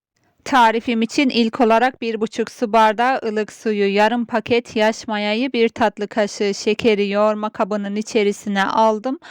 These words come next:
ve güzelce karıştırdıktan sonra üzerine iki su bardağı elenmiş unu, unun üzerine de bir tatlı kaşığı tuz ekleyerek homojen bir şekilde karıştırıyorum.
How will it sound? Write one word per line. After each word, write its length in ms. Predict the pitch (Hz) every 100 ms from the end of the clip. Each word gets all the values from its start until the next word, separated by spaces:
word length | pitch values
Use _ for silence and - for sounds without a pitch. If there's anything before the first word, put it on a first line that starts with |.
| - - -
ve 100 | 277
güzelce 540 | 262 247 254 220 240
karıştırdıktan 1040 | - 226 214 - 240 214 214 - 254 220 214
sonra 460 | - 208 196 196
üzerine 560 | - 202 220 208 202 -
iki 260 | 214 -
su 200 | - 208
bardağı 440 | 214 208 196 226 254
elenmiş 640 | 214 196 202 196 196 -
unu, 320 | 233 202 233 302
unun 260 | 233 220 214
üzerine 500 | 202 208 196 196 185
de 120 | 190
bir 160 | 214
tatlı 380 | 214 214 196 190
kaşığı 440 | - 196 190 196 190
tuz 260 | 233 202
ekleyerek 720 | 208 190 196 190 196 247 - - - - -
homojen 580 | 269 262 254 254 233
bir 120 | 214 202
şekilde 540 | - 233 240 214 240
karıştırıyorum. 1120 | - 208 190 - - 185 190 190 190 214